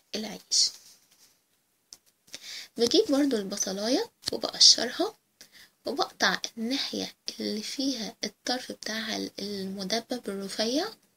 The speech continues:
ال-، ناحية الورق ده وأقطعه، وأفضل محتفظة بالناحية اللي فيها الشعيرات عشان همسكها منها، وبمسكها بإيدي الشمال وبإيدي اليمين بالسكينة،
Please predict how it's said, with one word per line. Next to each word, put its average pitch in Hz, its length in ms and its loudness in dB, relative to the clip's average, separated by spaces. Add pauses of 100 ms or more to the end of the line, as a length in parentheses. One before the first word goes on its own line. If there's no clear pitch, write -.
(240)
ال-، 208 180 0
ناحية 220 320 -6
الورق 202 380 -4
ده - 180 -4 (100)
وأقطعه، 269 540 -2 (500)
وأفضل 285 380 4
محتفظة 247 540 -2
بالناحية 208 400 -4
اللي 196 100 -2
فيها 226 220 0
الشعيرات 220 720 2
عشان 214 220 4
همسكها - 460 -6
منها، 233 400 -6 (480)
وبمسكها 262 440 0
بإيدي 233 260 -6
الشمال 226 520 4 (280)
وبإيدي 277 400 2
اليمين 233 420 -2
بالسكينة، 220 720 -6